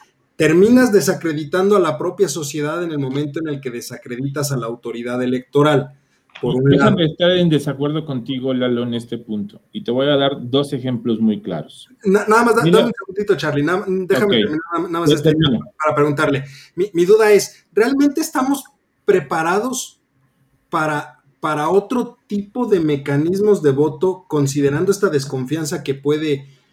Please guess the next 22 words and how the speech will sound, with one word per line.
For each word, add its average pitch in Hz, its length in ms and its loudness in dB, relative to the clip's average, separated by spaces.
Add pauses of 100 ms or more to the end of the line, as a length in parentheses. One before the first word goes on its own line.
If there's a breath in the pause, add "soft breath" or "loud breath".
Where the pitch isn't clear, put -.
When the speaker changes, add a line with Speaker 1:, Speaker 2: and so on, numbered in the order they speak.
(300 soft breath)
Speaker 1:
que 139 120 0
puede 175 360 2
haber 147 540 2
o, 135 80 0
o 139 160 -2 (160)
que 165 80 0
ha - 20 0
existido 160 720 -4
desde, 120 480 -6 (200 soft breath)
creo 156 220 -2
que, 175 300 2
eh, 123 420 -2
todo 165 300 0
empezó, 139 580 2
digamos, 127 400 -4
el 120 120 -6
origen 139 440 -2
de 117 120 -4
la 113 180 -10
gran 139 280 0
desconfianza 131 680 -4
empezó 131 640 -6